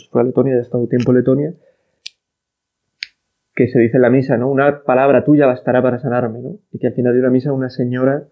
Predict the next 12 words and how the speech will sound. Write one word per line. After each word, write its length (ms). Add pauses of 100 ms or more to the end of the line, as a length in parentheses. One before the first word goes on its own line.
(160)
se 140
le 40
acercó 220
y 40
le 40
preguntó: 320
"¿Qué 140
palabra 640 (1500)
es 160
esa 180
palabra, 480
¿no? 140